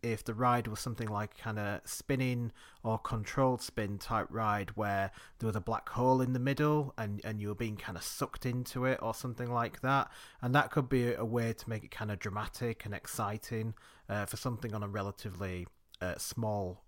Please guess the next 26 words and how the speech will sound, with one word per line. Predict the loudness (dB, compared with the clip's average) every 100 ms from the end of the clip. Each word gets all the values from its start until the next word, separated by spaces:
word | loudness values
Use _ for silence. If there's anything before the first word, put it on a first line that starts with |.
| -6
uh, | -4 -4
footprint. | -6 -4 -2 0 -2 -2 -6 -8
So | 0 2 2 0 -10 -2 6
that's | 8 8
what | 8
I've | 10 12 12 10
suggested, | 2 2 2 2 -2 0
but | 0
apart | 8 10 8
from | 6 2
that, | 4 6 4
obviously | 0 -2 -4 -4
there | -2 -2
is, | -2 -4 -6
it's | -4 -4
just | -2 -2 -4
pure | -2 0 0
speculation, | -4 -4 -2 0 0 -2 -2 -4 -4
and | -4
we | -4
can | -4
obviously | -4 -4 -4
see | -4
the | -4
plans | -2 0 0 -2
of | -2 -4